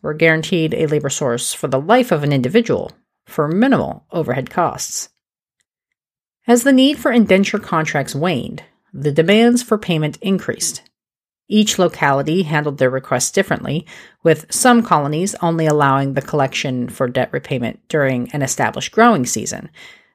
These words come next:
therefore allowing individuals the means with which to earn the necessary funds to make good on their loans. Creditors also sought relief of their outstanding debt by seizing assets, often confiscating the means with which many earned a living.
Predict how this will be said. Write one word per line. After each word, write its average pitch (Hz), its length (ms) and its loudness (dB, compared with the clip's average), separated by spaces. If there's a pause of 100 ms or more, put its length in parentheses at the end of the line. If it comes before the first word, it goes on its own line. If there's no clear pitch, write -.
therefore 139 420 2
allowing 131 380 2
individuals 131 680 -4
the 139 100 -4
means 147 520 2
with 135 160 -4
which 120 220 -4
to - 120 -6 (100)
earn 180 280 4
the 123 80 0
necessary 131 500 -4
funds 135 500 0
to 147 100 -8
make 123 160 -6
good 123 140 -4
on 117 100 -6
their - 140 -12
loans. - 540 -8 (1040)
Creditors 160 560 2
also 156 460 2
sought - 280 0
relief 147 340 -4
of 160 120 -4
their - 180 2
outstanding 143 520 -2
debt 131 320 -2
by 151 200 0
seizing 170 380 -2
assets, - 680 -2 (100)
often 170 300 -2
confiscating 147 760 0
the 143 120 -2
means 156 440 0
with 139 160 -4
which 135 180 -4
many 143 380 0
earned 120 240 -2
a 123 40 -2
living. - 380 -2